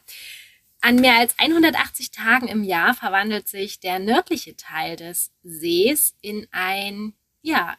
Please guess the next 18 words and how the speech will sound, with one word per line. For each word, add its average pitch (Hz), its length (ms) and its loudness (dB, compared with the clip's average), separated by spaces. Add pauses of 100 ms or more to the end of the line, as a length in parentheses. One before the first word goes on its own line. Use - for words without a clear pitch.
Segelfunkenhafen, 190 1400 -2
kann 196 180 -10
man 185 140 -10
sagen. 226 380 -2
Also 185 240 -4
die 185 340 0 (1000)
Segelsportler 240 1200 2
und 226 120 -6
Sportlerinnen 220 680 -2
aus 208 160 0
der 202 140 -8
ganzen 254 460 -2
Welt 240 280 2
kommen 214 320 -2
wirklich 208 380 -14
für 196 400 -6
zahlreiche 262 720 0
Regatten 214 840 -4